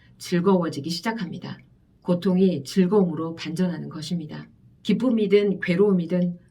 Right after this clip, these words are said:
반전함으로 사실상 같은 감정입니다. 군자는 감정을 있는 그대로 표출하는 것을 좋아하지 않습니다. 감정의 표출은 적절해야 합니다. 이것이 예의 도입니다. 반대로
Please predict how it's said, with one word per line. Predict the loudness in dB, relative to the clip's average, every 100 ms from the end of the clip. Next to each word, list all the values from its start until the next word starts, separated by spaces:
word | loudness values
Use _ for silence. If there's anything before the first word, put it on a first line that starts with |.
| -12
반전함으로 | -4 0 2 2 0 -2 -2 -2 -6 _
사실상 | -4 -2 -2 -4 -2 -2 -2 -6
같은 | -8 -12 -6 -4 -2
감정입니다. | -4 -4 -4 -4 -8 -10 -12 -20 _ _ _
군자는 | 2 2 4 4 2 -2 -8 _ _ _
감정을 | -2 2 4 4 2 2 2 2
있는 | 4 4 4 2 0
그대로 | 0 2 2 2
표출하는 | 0 -2 2 2 2 0
것을 | -4 -4 -6
좋아하지 | -6 -6 -4 -6 -6
않습니다. | -6 -4 -2 -2 -4 -10 -14 _ _ _
감정의 | 2 4 6 4
표출은 | 4 -2 -2 0 0 -2 -6 _ _
적절해야 | -10 -10 -4 -4 -2 -4 -4
합니다. | -4 -6 -12 -14 -20 _ _ -4
이것이 | 0 2 4 4 4 2
예의 | -2 4 6 6
도입니다. | 2 -4 -4 -4 -6 -12 _ _ _
반대로 | -4 -2 2 4 4 2